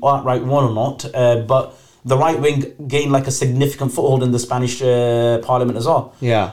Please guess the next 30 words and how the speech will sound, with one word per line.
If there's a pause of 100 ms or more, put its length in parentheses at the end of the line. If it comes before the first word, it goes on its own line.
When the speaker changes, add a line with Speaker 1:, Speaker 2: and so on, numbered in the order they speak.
Speaker 1:
And
even
now,
Argentina,
for
example,
like,
a,
a
fucking
right
wing
lunatic, (140)
Speaker 2:
Mm.
Speaker 1:
an
absolute
lunatic,
has
come
into
power
there
as
well.
Speaker 2:
With
India,
because
they
have
royally,